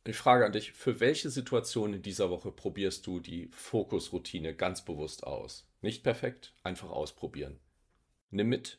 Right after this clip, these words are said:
Leistungsdruck ist normal, was er mit uns macht, kann beeinflusst werden. Schwierigkeiten entstehen durch eigene Bedrohungsbewertung. Prozessziele machen lockerer, Freude bleibt, wenn das Ergebnis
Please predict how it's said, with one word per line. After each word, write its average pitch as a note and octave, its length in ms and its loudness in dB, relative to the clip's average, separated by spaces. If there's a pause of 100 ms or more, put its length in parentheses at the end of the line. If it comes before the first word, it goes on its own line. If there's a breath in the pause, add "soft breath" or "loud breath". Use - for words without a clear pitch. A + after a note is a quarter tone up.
(120)
Leistungsdruck B2+ 640 4
ist - 160 -6
normal, G#2+ 520 2 (100)
was F#2+ 120 2
er F#2+ 80 -2
mit F2 140 0
uns - 160 -4
macht, - 440 0 (180)
kann E2+ 180 2
beeinflusst A2+ 520 -4
werden. C3 440 0 (200)
Schwierigkeiten A#2 680 2
entstehen F#2 380 0
durch E2 220 -4
eigene F#2+ 320 2
Bedrohungsbewertung. F#2 1120 -2 (500)
Prozessziele - 800 2
machen F#2 240 -2
lockerer, E2 500 0
Freude B2 400 2
bleibt, A2 640 2
wenn F#2 100 0
das F2 140 -4
Ergebnis E2+ 500 -6